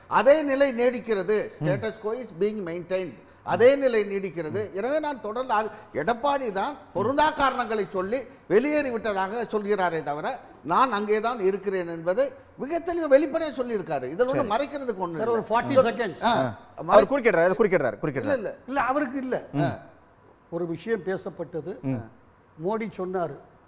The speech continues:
Speaker 3: "இந்த எலெக்ஷனோட திமுகவை நாங்க close பண்ணிடுவோம்." அதான், அதான் வை-, close சொன்னார்.
Speaker 2: ம்.
Speaker 3: கரெக்ட். அது ஏங்கிறது ஒரு நடுப்புற வந்துச்சு. ஒண்ணு. ரெண்டாவது,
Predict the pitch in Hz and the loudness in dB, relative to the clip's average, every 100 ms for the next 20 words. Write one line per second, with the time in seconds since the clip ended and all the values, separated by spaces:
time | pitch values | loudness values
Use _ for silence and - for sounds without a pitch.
0 | _ _ - 185 180 190 202 214 220 220 | _ _ -8 -2 2 2 -2 -4 -4 -4
1 | 214 208 190 180 175 175 175 151 131 123 | -4 -4 -4 -4 -2 -2 -4 -6 -10 -16
2 | - _ _ _ - _ _ 220 202 - | -20 _ _ _ -20 _ _ -4 -2 -2
3 | 202 180 156 151 143 - - 226 254 240 | -4 -4 -4 -4 -8 -12 -6 -4 0 0
4 | 226 226 214 233 214 - - - 214 180 | 0 0 0 0 0 -6 -16 -8 -6 -6
5 | 120 107 160 - - _ _ _ _ 170 | -6 -6 -6 -8 -20 _ _ _ _ -2
6 | 214 269 233 294 320 294 269 330 339 - | 2 2 4 4 4 2 -2 -4 -6 -8
7 | 220 220 226 - - - 202 233 247 208 | -2 -2 -2 -10 -20 -2 0 2 2 2
8 | 208 233 202 330 339 - - - - 180 | 2 -2 -4 -6 -8 -14 -20 -20 -2 2
9 | 233 226 170 - - - - _ - 202 | 4 4 2 0 -6 -20 -20 _ -4 -2
10 | 269 269 240 185 202 | 4 4 4 2 -4